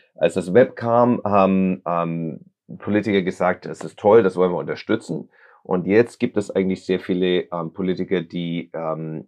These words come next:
eben gegen, ähm, diese neue, äh, Infrastruktur sind. Und deshalb,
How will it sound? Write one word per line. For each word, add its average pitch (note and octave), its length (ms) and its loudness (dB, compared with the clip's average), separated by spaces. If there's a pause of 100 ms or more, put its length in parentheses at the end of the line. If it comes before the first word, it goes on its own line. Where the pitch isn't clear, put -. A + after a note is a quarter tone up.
eben E2 460 -8
gegen, F#2 640 -2
ähm, D#2+ 520 -6
diese E2+ 320 -8
neue, D#2+ 600 -2
äh, D#2 180 -6
Infrastruktur D#2+ 640 -8
sind. - 300 -20 (280)
Und E2+ 260 -4
deshalb, G#2 480 4